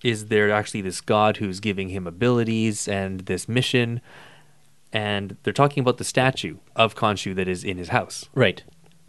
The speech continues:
Speaker 1: Because Bushman is behind all this and knows that,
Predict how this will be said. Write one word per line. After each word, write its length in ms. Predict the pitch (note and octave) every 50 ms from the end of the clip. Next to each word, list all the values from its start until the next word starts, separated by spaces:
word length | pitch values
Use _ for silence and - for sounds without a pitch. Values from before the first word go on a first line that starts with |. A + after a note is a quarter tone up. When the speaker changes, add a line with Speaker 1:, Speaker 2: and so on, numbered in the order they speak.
| A#2+ -
Speaker 1:
Because 520 | - A#2+ - - - - C3 B2 A#2 G#2+
Bushman 600 | G#2+ G2+ - A#2+ A#2+ A#2+ - - A2+ G#2 G#2+ G2+
is 120 | G2 F#2 F#2
behind 460 | - G2+ F#2+ - D#3 F#3+ A3 F#3+ B2
all 200 | G2 F2 F2 F2
this 420 | E2+ D#2+ A2 C#3 - - - - - -
and 480 | A#2 A2+ A2 G#2+ G#2 G2+ F#2+ F#2 G#2+ G#2+
knows 640 | G#2 G#2 G2 F#2+ F#2 F#2 F#2 F#2 - - - - -
that, 560 | A2+ G2+ G2 F2+ F2 F2 E2+ - - -